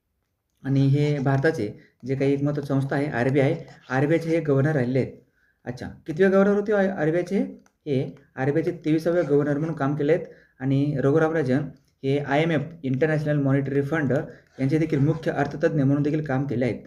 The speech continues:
याचा अर्थ आता हे कोणत्या क्षेत्राशी संबंधित असतील हे तुम्हाला समजलं असेल. याचं उत्तर आहे पर्याय क्रमांक चार, अर्थशास्त्रज्ञ. हं, अर्थतज्ञ आहेत रघुराम राजन. ओके, व्हेरी आयएमपी पर्सन. आणि यांचं एक पुस्तक लक्षात ठेवा,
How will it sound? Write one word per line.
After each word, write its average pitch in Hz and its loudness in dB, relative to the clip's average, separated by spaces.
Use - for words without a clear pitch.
याचा 127 0
अर्थ 147 0
आता 117 -2
हे 143 0
कोणत्या 143 0
क्षेत्राशी 147 -2
संबंधित 147 -4
असतील 127 -6
हे 131 -2
तुम्हाला 131 -2
समजलं 143 -2
असेल. 165 -2
याचं 120 -4
उत्तर 147 -2
आहे 127 0
पर्याय 123 0
क्रमांक 127 0
चार, 127 -2
अर्थशास्त्रज्ञ. 135 -6
हं, 127 -6
अर्थतज्ञ 147 -4
आहेत - -6
रघुराम 143 0
राजन. 98 -4
ओके, 120 -6
व्हेरी 127 0
आयएमपी 127 0
पर्सन. 127 -6
आणि 147 0
यांचं 165 0
एक 202 0
पुस्तक 196 -4
लक्षात 143 -4
ठेवा, 160 0